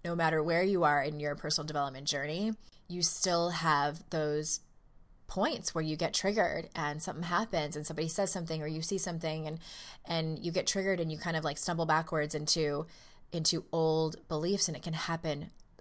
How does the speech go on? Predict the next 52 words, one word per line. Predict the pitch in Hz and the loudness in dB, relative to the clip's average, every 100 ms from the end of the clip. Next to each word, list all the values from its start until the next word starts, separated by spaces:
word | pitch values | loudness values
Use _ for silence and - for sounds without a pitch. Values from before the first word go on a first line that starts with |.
| - | -8
in | 170 | -4
the | |
blink | 156 - 185 226 | -4 0 2 2
of | 202 | 2
an | 170 | 2
eye. | 151 151 - - - - - | 2 0 -2 -10 -12 -14 -6
I | - | -4
think | 190 247 240 | -2 -2 -2
what | 214 | -2
the | 170 | -2
difference | 180 175 185 165 | -2 -2 -2 -2
is, | 147 143 143 - | -2 0 0 -2
you | 165 | -2
know, | 156 | -2
I | 143 | -2
think | 180 202 | -4 -4
about | 196 156 - | 0 0 0
even | 190 | -2
when | 214 | 0
I | 160 | 2
wrote | 151 | 2
this | 147 151 | 0 -2
post, | - 160 143 - - - - | 0 2 2 2 2 -2 -2
uh, | 147 147 120 | -2 0 -2
I | - 165 | -2 -2
don't | 165 | -2
know | 147 | -2
if | - | -2
I | 143 | -2
was | 151 | -2
fully | - 180 151 | -2 -4 -4
in, | 151 - | -6 -8
in | 165 | -8
the | 151 | -8
place | - 151 - | -4 -2 0
where | 165 | 0
I | 147 | 0
am | 139 156 | 0 2
now, | 208 240 147 131 - - - - - | 4 6 6 2 -4 -16 -16 -12 4
but | 175 156 - - - - - - - - - - | 8 8 6 -2 -20 -20 -20 -20 -20 -20 -12 0
I, | 175 170 180 196 - | 6 6 8 6 4
I | 190 | 2
think | 202 208 | 0 0
it's | 170 | 4
so | 196 | 4
interesting | - 185 170 170 165 | 2 0 0 0 0
to | 170 | 0
me | 165 165 156 160 - - - | 2 0 0 -4 -10 -20 -14
how | - - 175 170 165 | -4 2 6 6 4
I | 165 160 160 160 156 - | 4 6 6 4 0 0
deal | 165 160 156 151 | 2 2 2 0
with | 156 151 151 - | 0 -2 -2 -8